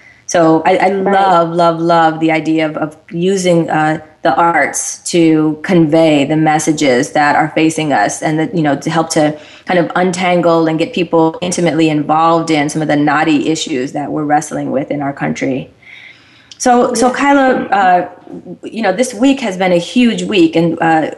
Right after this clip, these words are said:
Speaker 1: this, well, the last couple of weeks, I feel like I just have so much cognitive dissonance between my heart breaking for the nine families in Charleston to literally jumping to my feet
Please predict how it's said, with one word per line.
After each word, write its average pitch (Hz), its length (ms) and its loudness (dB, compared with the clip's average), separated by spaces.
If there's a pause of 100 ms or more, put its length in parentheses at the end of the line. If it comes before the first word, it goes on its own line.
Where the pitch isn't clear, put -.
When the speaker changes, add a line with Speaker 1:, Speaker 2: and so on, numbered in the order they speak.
(120)
Speaker 1:
this, 196 360 -2 (240)
well, 160 480 0 (220)
the 185 140 2
last 180 260 0
couple 254 320 0
of 170 140 2
weeks, 147 320 -4
I 165 80 0
feel 190 200 -2
like 165 220 0
I 160 60 -2
just 175 160 -4
have 165 120 -2
so 185 140 -2
much 170 220 0
cognitive 175 680 -2 (120)
dissonance 156 580 0
between 170 540 0 (540)
my 185 120 0
heart 196 320 -2
breaking 165 600 0
for 160 600 2 (280)
the 175 80 2
nine 175 380 2
families 180 600 0
in 160 140 -2
Charleston 175 720 -2
to 170 580 0 (300)
literally 180 920 2
jumping 202 420 0
to 196 160 -4
my 170 240 0
feet 208 560 -4